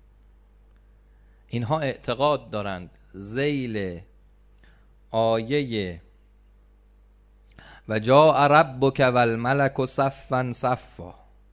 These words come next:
خدا در قیامت می ایسته جسمانی و محاسبهٔ اعمال بندگان رو یک به یک می‌کنه،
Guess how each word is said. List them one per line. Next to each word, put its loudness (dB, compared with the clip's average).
خدا 2
در 0
قیامت -4
می -2
ایسته -4
جسمانی -4
و 0
محاسبهٔ 0
اعمال 0
بندگان -4
رو 0
یک -4
به 0
یک -6
می‌کنه، -20